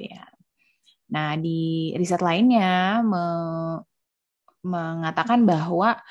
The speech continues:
eh, ini menarik sih, konsumsi alkohol dan merokok di, eh, teenagers ya, di A B G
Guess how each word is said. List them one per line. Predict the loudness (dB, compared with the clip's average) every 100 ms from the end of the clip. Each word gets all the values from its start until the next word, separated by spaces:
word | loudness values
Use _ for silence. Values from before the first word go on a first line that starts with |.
| -20 -20 -20 -20 _ _ -6
eh, | -2 0 0 -2 -2 -2 -4 -6 -4
ini | -2
menarik | 0 0 -2 -8
sih, | -10 -10 -12 _
konsumsi | 0 2 2 2 4
alkohol | 2 2 2 0 4 4 6 4
dan | 6 6 4 0 0 -2 -2
merokok | 2 2 0 -2 -2 -2 -4 _ _ _
di, | -8 -6 -4 -4 -6 -10 _ -8
eh, | -6 -6 -4
teenagers | -2 0 2 0 -2 -6
ya, | -10 -10 -6
di | -4 -2
A | 0
B | 0
G | 2